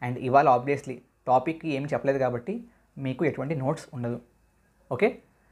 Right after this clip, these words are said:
let us all again meet on day seven. ఫస్ట్ వన్ వీక్ కంప్లీట్ అవుతుంది రేపటితో. ఓకే, so yeah, until then keep learning, keep watching వంశీ భవాని. మీ ఫ్రెండ్స్ అందరికీ షేర్ చేయండి. ఛానల్కి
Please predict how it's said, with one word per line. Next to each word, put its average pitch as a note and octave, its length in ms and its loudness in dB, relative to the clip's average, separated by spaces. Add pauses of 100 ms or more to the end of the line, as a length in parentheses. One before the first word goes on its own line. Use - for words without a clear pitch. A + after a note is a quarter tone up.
(240)
let C3 140 0
us C#3+ 120 -4
all C#3 180 6
again C3+ 220 0 (120)
meet C#3+ 200 -6 (220)
on C3+ 100 0 (160)
day C#3+ 100 6 (100)
seven. D3 180 0 (340)
ఫస్ట్ D3 360 2
వన్ A#2+ 160 0
వీక్ C#3 160 -4
కంప్లీట్ C3+ 220 -2
అవుతుంది B2+ 260 -4
రేపటితో. B2 300 -2 (500)
ఓకే, F3 140 2 (500)
so C#3 80 4 (640)
yeah, G3 120 4 (220)
until C#3+ 240 0
then D#3+ 100 2 (380)
keep D3 200 0 (100)
learning, D3 280 2 (100)
keep C#3+ 160 -2 (100)
watching B2+ 320 2
వంశీ C3+ 260 -2
భవాని. C#3 340 2
మీ C3 120 -2
ఫ్రెండ్స్ C3 220 -2
అందరికీ C3 300 -4
షేర్ F3 240 4
చేయండి. D3+ 340 0 (560)
ఛానల్కి F#3 400 4